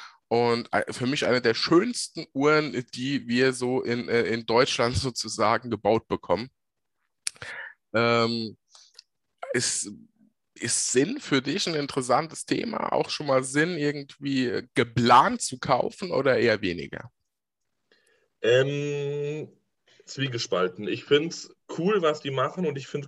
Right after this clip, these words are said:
Speaker 2: cool, dass es außerhalb von Glashütte noch eine Marke gibt, die sich was aufbaut und die wirklich auch ernstzunehmend ist in, in dem Sinne, als dass sie wirklich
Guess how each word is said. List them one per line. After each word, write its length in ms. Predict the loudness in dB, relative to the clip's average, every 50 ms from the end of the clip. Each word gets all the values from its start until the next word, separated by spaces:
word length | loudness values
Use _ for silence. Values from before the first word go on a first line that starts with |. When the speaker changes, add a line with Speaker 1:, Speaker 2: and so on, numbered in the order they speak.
| -10 -6
Speaker 2:
cool, 160 | -4 -2 2 2
dass 180 | 2 2 2
es 100 | -2 -14
außerhalb 580 | -14 -4 0 2 2 2 2 0 0 0 0 -2
von 180 | -4 -8 -4
Glashütte 520 | -2 0 0 0 -2 -2 -6 -6 -4 -4 -4
noch 180 | -4 -4 -4
eine 120 | -4 -6 -6
Marke 400 | -6 -6 -6 -6 -6 -8 -10 -10
gibt, 240 | -8 -8 -8 -8 _ _ _ _ _ _ _ _ _ _ -6
die 100 | -6 -4
sich 200 | -6 -6 -4 -2
was 160 | -2 -2 -2
aufbaut 640 | -2 0 0 0 0 -2 -2 2 2 2 2 2
und 180 | -2 -4 -4 -6
die 100 | -6 -4
wirklich 300 | -4 -6 -6 -6 -8 -6
auch 100 | -6 -6
ernstzunehmend 800 | -4 -4 -2 -2 -2 -4 -6 -10 -8 -4 0 0 0 0 0 -2
ist 280 | -4 -4 -4 -4 -6 -6
in, 180 | -4 -4 -4
in 180 | -4 -4 -4 -2
dem 200 | -2 -4 -4 -4
Sinne, 220 | -6 -4 -2 0
als 180 | -2 -2 -2 -2
dass 160 | -4 -4 -4
sie 100 | -4 -6
wirklich 480 | -4 -4 -6 -6 -8 -12 -12 -14 -20